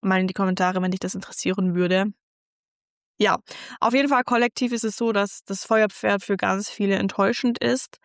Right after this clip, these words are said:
weil wir uns das alle irgendwie anders vorgestellt haben. Wir haben mit einem großen, spielerischen, kindlichen Neuanfang gerechnet und es sehr romantisiert.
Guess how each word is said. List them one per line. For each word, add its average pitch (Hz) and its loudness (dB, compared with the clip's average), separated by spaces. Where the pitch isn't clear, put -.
weil 208 2
wir 214 0
uns 208 0
das 208 -6
alle 202 2
irgendwie 196 0
anders 196 -2
vorgestellt - -2
haben. - -4
Wir 190 0
haben 190 2
mit 196 0
einem 190 2
großen, 202 0
spielerischen, 196 0
kindlichen 190 2
Neuanfang 185 0
gerechnet 190 -4
und 180 0
es 190 0
sehr 196 4
romantisiert. 202 0